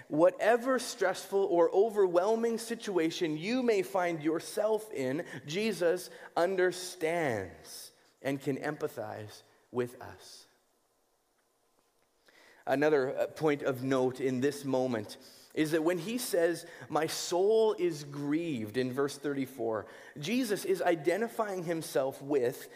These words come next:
or potentially as, the righteous sufferer in the lament psalms in Psalm forty-two and forty-three, who asks,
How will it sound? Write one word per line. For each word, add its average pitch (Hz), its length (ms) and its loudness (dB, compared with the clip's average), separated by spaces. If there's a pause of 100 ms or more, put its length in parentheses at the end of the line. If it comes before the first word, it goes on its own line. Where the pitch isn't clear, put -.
(120)
or 175 140 4
potentially 202 880 -2
as, 160 600 2 (180)
the 160 140 4
righteous 185 420 2
sufferer 127 640 -2
in 151 160 0
the 139 80 4
lament 151 460 0
psalms 120 560 -4
in 123 260 -2
Psalm 131 300 -2
forty-two 135 640 -4 (220)
and 135 180 -2
forty-three, 135 680 -2
who 147 180 2
asks, 165 680 -2